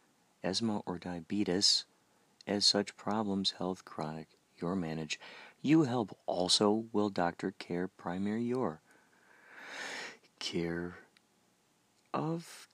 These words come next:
type this for hospital. A to go to need don't usually you emergency. True. A have you, unless so, problems minor most treat.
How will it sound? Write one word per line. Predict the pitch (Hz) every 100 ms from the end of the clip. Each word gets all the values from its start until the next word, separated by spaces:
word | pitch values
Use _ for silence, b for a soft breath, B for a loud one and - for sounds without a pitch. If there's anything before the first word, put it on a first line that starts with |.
| -
type | - 190 202 - -
this | - 76 -
for | - 82
hospital. | 85 87 85 - - 80 78 78 - _ _
A | 90 87 87 87 90 _ _ _ _ _ _ -
to | - 135 131
go | - 110 107 101
to | - 98
need | 95 92 90 87
don't | 87 87 87
usually | - 82 82 85 - 82 82 82
you | 82 82 82 85 85
emergency. | 90 98 113 101 82 - - 67 -
True. | - - 113 113 85 76 - _ B B B _ -
A | 82
have | - 95 104 95
you, | 95 92 90 - - -
unless | 104 127 160
so, | - 85 82 98 - _ _ _ _ _ _ _ _ _ -
problems | 87 82 85 80 82 - - _
minor | - 76 87 107
most | 110 110 110 -
treat. | - 110 92